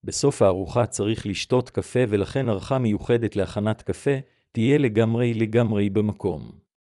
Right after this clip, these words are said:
ובראש הרשימה הארוכה של הציוד לבישול ניצב הדבר החשוב ביותר שאסור לנו לשכוח בשום פנים ואופן,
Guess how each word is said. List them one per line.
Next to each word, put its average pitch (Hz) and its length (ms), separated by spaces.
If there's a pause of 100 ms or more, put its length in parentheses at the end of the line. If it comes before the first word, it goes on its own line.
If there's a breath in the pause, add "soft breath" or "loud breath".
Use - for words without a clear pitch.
(680)
ובראש 110 420
הרשימה 104 560
הארוכה 104 420
של 95 180
הציוד 117 380
לבישול 107 440
ניצב 117 380
הדבר 110 320
החשוב 131 480
ביותר 143 500
שאסור 127 480
לנו 110 200
לשכוח 120 480
בשום 127 360
פנים 117 360
ואופן, 101 440